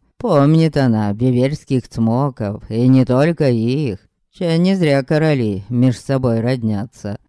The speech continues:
Берегут богами даденное. Нет, простой колдовке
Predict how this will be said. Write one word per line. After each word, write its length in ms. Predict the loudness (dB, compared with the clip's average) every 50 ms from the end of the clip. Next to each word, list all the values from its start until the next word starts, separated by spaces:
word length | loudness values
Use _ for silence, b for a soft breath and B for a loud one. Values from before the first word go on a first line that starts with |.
| -10
Берегут 800 | -6 -2 0 2 2 2 0 0 0 0 0 2 2 0 0 -2
богами 600 | -4 -4 -2 -2 -2 0 0 0 0 0 0 -2
даденное. 920 | -2 -2 -2 -2 -4 -4 -8 -8 -8 -6 -6 -6 -6 -6 -6 -8 -8 -10 -12 _ _ _ _ _ _ _
Нет, 720 | -8 -6 -4 -2 -2 0 0 0 0 0 0 -2 -4 -8 -6
простой 640 | -4 -2 0 -2 -2 -4 -2 0 2 2 2 0
колдовке 960 | 0 -2 -4 -2 -2 -2 -2 0 0 0 0 0 -4 _ -8 -8 -8 -8 -8